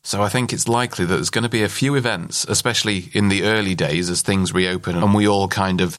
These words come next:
socially readjust, where I'm gonna walk in and decide, "Not today, thank you," and just head on back home to my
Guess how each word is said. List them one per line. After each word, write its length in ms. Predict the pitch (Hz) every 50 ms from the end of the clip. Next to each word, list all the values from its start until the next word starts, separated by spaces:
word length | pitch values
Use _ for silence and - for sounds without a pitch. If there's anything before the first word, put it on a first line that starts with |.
| - _ -
socially 720 | - - - - - 117 110 107 - - - 101 101 98
readjust, 880 | 92 95 104 98 95 92 90 85 87 95 110 101 71 - - - - -
where 160 | - 98 101
I'm 120 | 104 104 95
gonna 160 | 110 104 101
walk 340 | 101 113 120 117 101 - 120
in 300 | 110 101 85 87 87 -
and 180 | - 95 95
decide, 460 | 92 98 - - 104 98 98 98 95 - - - _ -
"Not 200 | - - - -
today, 260 | 104 78 82 82 82
thank 320 | - - 95 95 95 -
you," 180 | 135 139 135 135 - - - - -
and 80 | 113 110
just 160 | 110 101 -
head 200 | - - 113 113
on 140 | 113 107 104
back 240 | - 104 98 - -
home 320 | - 110 104 101 98 98 92
to 120 | - 95
my 340 | 95 95 95 92 92 87